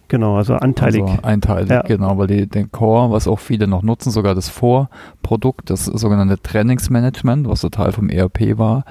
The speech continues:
Speaker 1: Mhm.
Speaker 2: ähm, was ja übrigens, glaub, überhaupt eins der ersten größeren Applikationen war rund um, äh, Schulungsmanagement, ne? Das,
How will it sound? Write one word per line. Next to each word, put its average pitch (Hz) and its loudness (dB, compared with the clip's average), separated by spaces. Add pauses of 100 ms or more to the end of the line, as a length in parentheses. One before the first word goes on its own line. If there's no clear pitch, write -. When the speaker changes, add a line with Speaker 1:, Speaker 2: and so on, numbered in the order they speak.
(160)
Speaker 1:
Mhm. 123 -2 (100)
Speaker 2:
ähm, 98 2
was - -6
ja - 0
übrigens, 98 0
glaub, - -2
überhaupt 101 0
eins 90 -2
der - -2
ersten 104 2
größeren 98 0 (460)
Applikationen 107 2
war 101 4
rund 98 -2
um, 92 2
äh, 92 2
Schulungsmanagement, 98 0
ne? 107 2
Das, - -4